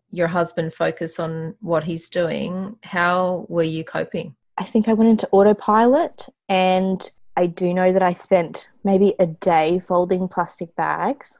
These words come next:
Speaker 2: and I, that's all I remember for about a day or two is just, I just needed a mind-numbing activity to keep my hands busy. And obviously Nicole was keeping me busy as well, but I just, I very much think I just brushed it off and put it with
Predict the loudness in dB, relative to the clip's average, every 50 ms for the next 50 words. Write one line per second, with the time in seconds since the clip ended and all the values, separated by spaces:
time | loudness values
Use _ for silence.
0 | _ _ -6 -2 -2 -2 -2 -4 -4 -4 -4 -4 -4 -12 -20 -20 _ _ 2 4
1 | 6 6 4 4 2 -2 -6 -2 -2 -2 0 0 0 0 0 -2 -2 -2 -2 0
2 | 2 2 2 2 0 0 0 2 4 4 2 0 2 2 2 2 2 0 -8 -20
3 | _ -20 _ _ _ _ _ 0 0 2 2 0 0 2 0 2 2 4 4 4
4 | 2 2 0 0 0 2 2 2 0 0 -2 -4 -4 -4 -4 -6 -6 -6 -8 -10
5 | -12 -14 _ _ _ _ -6 -6 -6 -6 0 0 2 2 4 2 2 2 0 -2
6 | -6 -2 0 0 0 0 -4 -4 -4 -4 -4 -4 -6 -8 -8 -10 -10 -8 -8 -6
7 | -6 -6 -8 -10 -6 -6 -6 -2 0 -2 0 0 0 -4 -4 -8 _ _ -6 -6
8 | -6 -6 -4 0 0 0 2 2 -2 -4 -4 -6 -6 0 2 4 6 6 4 2
9 | 2 -4 -4 -4 -6 -6 -6 -6 -8 -8 -6 -6 -6 -6 -4 0 2 2 2 2
10 | 2 0 0 0 0 -2 -4 -6 -8 -12 -14 -14 -16 _ -20 _ _ _ _ 0
11 | 0 4 4 6 6 6 4 2 -2 -4 -4 -4 -4 -4 -2 -2 -2 0 0 -2
12 | -4 -8 -12 -12 -12 -18 _ _ 0 0 0 0 -6 -4 -2 0 0 0 0 -2
13 | -6 -8 -8 -8 -6 -2 0 2 2 2 0 -4 -6 -6 _ _